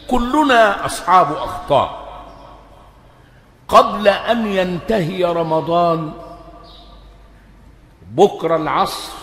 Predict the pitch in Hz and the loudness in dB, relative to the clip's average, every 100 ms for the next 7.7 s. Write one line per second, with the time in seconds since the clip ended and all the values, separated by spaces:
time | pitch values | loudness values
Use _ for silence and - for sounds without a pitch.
0 | - - 113 175 175 160 147 143 196 - | -14 -12 -4 -4 -2 -6 -4 -2 -4 -6
1 | - - - - - - - - - - | -16 -18 -20 -20 -20 -20 -20 -20 -20 -20
2 | - 120 123 156 - 151 90 82 160 143 | -14 -12 -8 -10 0 0 0 -2 -4 -2
3 | 170 190 147 147 - 151 160 175 190 151 | -6 -6 -6 -10 -8 -10 -4 -2 0 0
4 | 147 139 131 139 123 - - - - - | 0 -2 -4 -6 -6 -12 -14 -18 -20 -20
5 | - - - - - - - - - _ | -20 -20 -20 -20 -20 -20 -20 -20 -20 _
6 | _ - - - - - 277 277 - 196 | _ -20 -20 -20 -20 -4 -2 0 2 4
7 | 165 220 233 214 202 - - | 4 4 2 0 -4 -10 -16